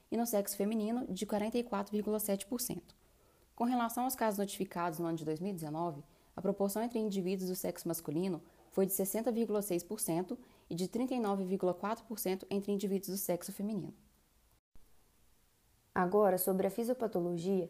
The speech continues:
Speaker 2: o vírus da hepatite A, H A V, é um pequeno vírus R N A que se replica principalmente no fígado e é secretado na bile e no soro. Maiores proporções do H V A são encontradas nas fezes durante o período de incubação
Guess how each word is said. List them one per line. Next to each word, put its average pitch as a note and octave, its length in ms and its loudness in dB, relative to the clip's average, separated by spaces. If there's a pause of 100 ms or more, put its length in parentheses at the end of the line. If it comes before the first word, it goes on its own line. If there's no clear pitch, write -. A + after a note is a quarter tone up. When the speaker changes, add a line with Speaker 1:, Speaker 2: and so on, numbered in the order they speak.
(120)
Speaker 2:
o G3 100 0
vírus B3 320 2
da B3 80 6
hepatite F#3+ 540 -2
A, F3+ 280 2
H F#3 360 2
A F3+ 40 0
V, F3 300 2 (220)
é F#3 100 4
um F#3+ 60 6
pequeno A3 500 4
vírus G#3 380 2
R G#3 180 4
N G3 220 4
A E3 160 0
que - 160 -6
se - 100 0
replica G#3+ 580 2
principalmente A#3 800 0
no G3+ 100 4
fígado F#3+ 520 -2 (240)
e G3+ 80 6
é G#3+ 40 8
secretado A3 600 4
na A3+ 180 2
bile G3+ 460 2
e A#3 40 0
no B3 160 0
soro. - 380 0 (340)
Maiores A3+ 400 6
proporções A3 600 2
do F#3+ 60 0
H F3+ 160 2
V E3+ 160 2
A F3+ 180 4
são F#3+ 180 0
encontradas G3 640 2
nas G#3+ 300 0
fezes F#3 400 2
durante G#3+ 380 0
o - 20 -20
período G#3 420 4
de F#3+ 240 -4
incubação A#3+ 840 0